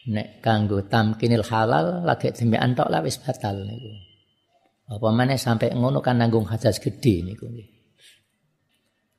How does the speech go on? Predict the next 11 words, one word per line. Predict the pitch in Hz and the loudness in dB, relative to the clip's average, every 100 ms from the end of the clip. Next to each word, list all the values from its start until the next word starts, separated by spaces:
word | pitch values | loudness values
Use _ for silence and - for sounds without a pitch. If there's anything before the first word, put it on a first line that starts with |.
| - | -2
Antasma'a | 104 101 95 117 127 117 | 0 2 0 2 2 2
bainahu | 110 101 98 95 98 143 214 - - _ - - | 2 2 2 0 2 2 0 -4 -16 _ -20 2
wa | 113 107 | 2 2
baina | 117 110 107 | 0 2 2
sholati | 101 - 107 113 123 147 143 | 0 -2 2 2 2 -2 -2
bidzalika | 113 110 104 107 113 - | 0 4 4 2 -2 -2
tayammum. | 110 98 95 95 95 90 90 95 90 92 87 80 - _ _ _ _ _ _ _ - | 0 2 2 0 -2 -4 -10 -12 -16 -18 -20 -20 -20 _ _ _ _ _ _ _ -16
Nek | 123 - _ - | -16 -16 _ -8
jenenge | 101 104 110 123 | -2 2 2 2
ngono | 131 | 2
ya | 98 | 2